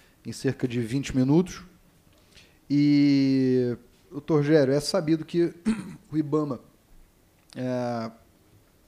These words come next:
tal qual o Estado é para os municípios, né, esse, esse zênite, essa ponta de pirâmide pra veiculação das políticas públicas, pra orientação, pra planejamento e,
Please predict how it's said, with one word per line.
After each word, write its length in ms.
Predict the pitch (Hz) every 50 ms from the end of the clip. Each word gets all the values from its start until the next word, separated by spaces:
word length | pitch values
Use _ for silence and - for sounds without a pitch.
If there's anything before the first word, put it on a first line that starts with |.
| _ _ _ _ _ _ _ _ _ _ _ _ _ _ _ _ _ _
tal 180 | - 165 160
qual 280 | 160 - 160 151 147 143
o 100 | 139 139
Estado 600 | 131 - - - 151 147 151 147 135 127 120 107 - _ _ _ _ _ _ _ _ _ _
é 160 | - 139 143 135
para 160 | 139 - 135
os 80 | 127
municípios, 640 | 127 143 139 135 127 113 - - 175 180 170 175 -
né, 140 | 135 131 131
esse, 280 | 123 - - 131 123 - - - _ _ _ _ _ _ -
esse 220 | 127 123 - - 135
zênite, 500 | 123 113 131 160 170 160 143 117 - 127
essa 200 | - - 135 -
ponta 340 | - - 147 151 143 147
de 100 | 131 127
pirâmide 560 | 123 - - 131 131 139 147 143 139 127 120 117
pra 380 | - - 123 123 120 113 113 - - _ _ _ _ _ _ _ _ _ _ _
veiculação 640 | - 123 123 131 135 127 - 139 135 123 - - 139
das 80 | 127 -
políticas 460 | - - 131 123 - - 135 120 -
públicas, 480 | - - 143 143 135 123 117 - 113 -
pra 160 | - 131 131
orientação, 720 | 131 131 135 135 131 - 131 117 - - - 143 139 123
pra 160 | - 123 123
planejamento 880 | 117 - 135 131 139 135 123 143 127 123 131 139 147 147 135 117 - 131
e, 80 | 135